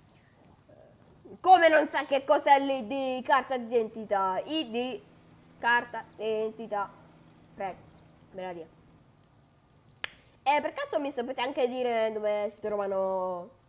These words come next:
quei, quelle due macchine lì? Cioè, quei due proprietari di quelle due macchine. Comunque, grazie. Lei si chiama Vittoria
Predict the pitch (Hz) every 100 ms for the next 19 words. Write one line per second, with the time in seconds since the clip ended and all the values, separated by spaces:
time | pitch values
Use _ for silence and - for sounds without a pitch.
0 | _ _ - 214 190 - _ _ - 220
1 | 214 233 214 233 240 226 190 185 196 190
2 | - _ _ _ _ _ _ _ _ -
3 | 202 190 185 190 202 196 233 233 220 208
4 | 214 226 202 202 190 185 165 175 - 170
5 | 160 - - - - 226 285 285 214 208
6 | 233 - - - 320 320 - - - -
7 | 185 202 254 415 - 302 247 240 220 202
8 | 202 214 302 - - - - _ - -
9 | - - 202 214 - 294 302 349 359 349
10 | 349 -